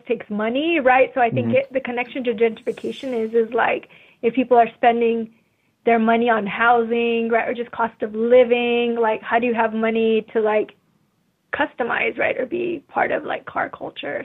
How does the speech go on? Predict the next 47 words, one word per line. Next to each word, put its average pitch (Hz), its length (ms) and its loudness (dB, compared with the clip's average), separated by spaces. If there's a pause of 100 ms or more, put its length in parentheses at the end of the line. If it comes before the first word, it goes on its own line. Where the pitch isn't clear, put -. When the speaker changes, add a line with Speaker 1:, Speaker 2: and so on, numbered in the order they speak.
Speaker 1:
So, - 280 -10 (640)
um, 120 420 -6 (1080)
I 220 100 -6
mean, 220 160 -4
that 226 180 0
remains 233 380 0
to 220 80 -10
be 214 200 -6
seen, 226 220 -10
right? - 300 -8 (380)
Speaker 2:
Yeah, 127 280 0 (220)
yeah, 120 200 -8 (100)
for 120 80 -10
sure. 120 240 -4
I - 40 -4
mean, 113 100 -4
hell, 123 320 -2 (680)
a 123 120 -2
big 123 400 -2
part 123 180 -2
of 113 80 -2
the 110 80 -2
reason 113 280 2
we 110 100 0
ended 110 180 -2
up - 100 -6
buying 113 260 -2
in 117 80 -2
the 117 60 -2
neighborhood 117 420 -4
we 123 120 -2
did 120 180 0
here 120 200 0
is 110 100 -6
so 113 100 -6
we 107 60 -4
could 113 120 -6
have 113 140 -2
a 117 40 -6
garage. 113 600 -6 (100)
<laughs> 135 100 -6 (680)
Like, 110 160 -6
there 123 120 2
was 123 100 2
Speaker 1:
Oh, 370 60 8
Speaker 2:
no, - 220 4
Speaker 1:
cool. - 400 4